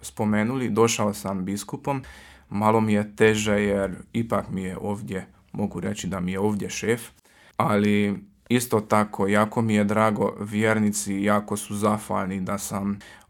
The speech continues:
ovdje sa njima. Nekako ne znaju što da mi kažu,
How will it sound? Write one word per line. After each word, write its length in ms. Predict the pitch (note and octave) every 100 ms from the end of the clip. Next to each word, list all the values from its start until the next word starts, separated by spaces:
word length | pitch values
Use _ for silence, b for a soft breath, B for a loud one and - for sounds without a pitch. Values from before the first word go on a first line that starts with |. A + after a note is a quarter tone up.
| -
ovdje 600 | G2+ F#2 G#2 G#2 G2 F#2+
sa 460 | G2+ - G2 F#2+ F#2+
njima. 480 | G2 G2 G2+ A2+ A#2 - _ _ _ - -
Nekako 760 | G#2+ G#2+ A2 G#2 - G2 G2+ -
ne 260 | G#2+ G#2+ A2
znaju 500 | A2+ G#2+ G2+ G2+ G2+ B B B B -
što 240 | - A#2
da 120 | A2+
mi 180 | G#2 G#2
kažu, 500 | G#2+ G2+ G2 G2 G2